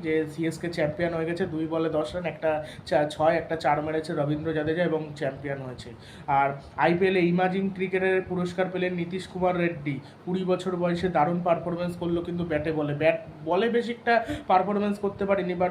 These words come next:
ব্যাট হাতে কিন্তু নীতিশ রেড্ডি ভালো করেছে। ফাইনাল ম্যাচে কোয়ালিফাইড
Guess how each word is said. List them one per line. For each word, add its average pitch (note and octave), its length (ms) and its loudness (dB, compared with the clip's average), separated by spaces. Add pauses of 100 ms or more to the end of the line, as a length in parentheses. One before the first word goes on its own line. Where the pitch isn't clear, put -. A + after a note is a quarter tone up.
ব্যাট E3+ 220 2
হাতে F#3 140 -4
কিন্তু F#3 260 -4
নীতিশ F3 380 -6
রেড্ডি E3+ 200 -4
ভালো D#3 260 0
করেছে। D3+ 360 -4 (320)
ফাইনাল F3+ 320 2
ম্যাচে F3+ 260 -2
কোয়ালিফাইড F3 520 0